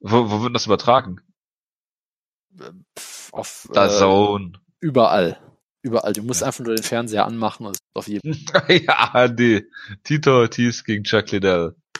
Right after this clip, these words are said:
Speaker 2: Und ich muss jetzt auch
Speaker 1: <laughs>
Speaker 2: wirklich
Speaker 1: I wanna outlive my ch-, was?
Speaker 2: Ich muss jetzt auch wirklich Schluss machen, weil ich grad sehe, Ryzen hat eine offizielle Promo hochgeladen für den Kampf. Den muss ich mir jetzt natürlich angucken.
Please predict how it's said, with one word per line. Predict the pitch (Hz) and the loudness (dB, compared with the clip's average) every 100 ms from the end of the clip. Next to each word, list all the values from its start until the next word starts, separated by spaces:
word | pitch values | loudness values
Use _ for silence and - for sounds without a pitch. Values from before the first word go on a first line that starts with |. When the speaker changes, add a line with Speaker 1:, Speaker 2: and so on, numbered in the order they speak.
| - - | -10 -8
Speaker 2:
Und | 113 113 | -6 -8
ich | 143 - | -10 -6
muss | 151 - | -2 0
jetzt | - | 2
auch | 123 | 0
Speaker 1:
<laughs> | 117 | -4
Speaker 2:
wirklich | - 120 | 0 4
Speaker 1:
I | 147 | 4
wanna | 139 143 135 117 | 6 6 6 6
outlive | 127 143 143 131 131 | 6 4 2 0 2
my | 120 | 2
ch-, | - - | 2 2
was? | 123 143 - _ _ - | 0 0 -8 _ _ -14
Speaker 2:
Ich | 147 | -4
muss | 165 | 0
jetzt | 175 139 | 0 0
auch | 117 | -2
wirklich | 135 156 - | -2 -2 -2
Schluss | 143 - | -4 -2
machen, | 135 123 | -2 0
weil | 123 | 0
ich | 127 | 0
grad | - 110 | 0 0
sehe, | 123 | 2
Ryzen | 113 107 120 110 | 2 2 0 -6
hat | - | -8
eine | 127 | -8
offizielle | - - 113 | -8 -2 0
Promo | 104 - 120 - | 0 -2 -4 -4
hochgeladen | 104 - 110 101 107 | -14 -2 2 4 2
für | - | 0
den | 107 104 | 0 0
Kampf. | - 110 143 - - _ _ - - - - _ _ | 0 -2 -2 -12 -18 _ _ -20 -14 -12 -12 _ _
Den | 107 | -6
muss | 107 104 | -4 -4
ich | 113 | -6
mir | |
jetzt | 101 107 | -6 -6
natürlich | 98 - | -10 -10
angucken. | 101 85 - | -12 -14 -20